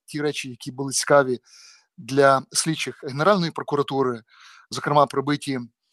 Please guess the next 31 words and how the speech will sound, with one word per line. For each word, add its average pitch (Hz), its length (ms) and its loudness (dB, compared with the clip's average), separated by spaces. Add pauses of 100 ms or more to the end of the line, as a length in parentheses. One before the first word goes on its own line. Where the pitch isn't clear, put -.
(400)
шоломи, 156 460 0
щити. 170 440 2
М, 135 200 -6 (500)
е, 117 460 -6
навіть 127 340 -4
ми 135 120 0
маємо 127 420 2 (220)
Сітілайт 170 560 4
з 127 200 -10
вулиці 135 440 -8
Інститутської, 131 840 -6 (680)
і 131 480 -2
ми 135 160 0
надавали 135 480 2 (140)
це - 140 -8
як 120 120 -8 (720)
своєрідні 135 380 -6
докази. 139 400 2
І, - 20 -2
до 131 120 4
речі, 151 260 0 (420)
багато 139 380 0
цих - 220 -4
речей 147 300 0
представлені 135 580 -2
на 131 200 -4
виставці 127 600 -6 (360)
«Зміни 135 160 -6
шляхи - 280 -8
Небесної 131 420 -4
Сотні» - 460 -6